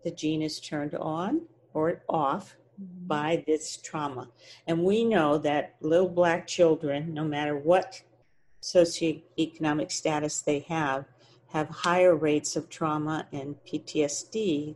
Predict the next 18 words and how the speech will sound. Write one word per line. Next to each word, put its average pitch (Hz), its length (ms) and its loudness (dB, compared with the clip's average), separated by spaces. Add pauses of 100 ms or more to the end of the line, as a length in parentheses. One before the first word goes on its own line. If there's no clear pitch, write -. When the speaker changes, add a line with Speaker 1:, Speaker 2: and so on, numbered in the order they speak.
Speaker 1:
than, 147 360 -6 (520)
uh, 151 180 -2 (260)
white 185 220 0
children - 500 -2
do. - 280 -10 (480)
Speaker 2:
Mm-hmm. 190 80 -12
Speaker 1:
So 156 480 0 (240)
this 170 380 0 (160)
trauma 185 600 -2
and 156 140 -4
also 160 440 0
the 156 120 -4
trauma 156 540 -4
of 143 320 -6
poverty 175 640 0
or 135 100 -2
living 156 440 0
in 143 220 -6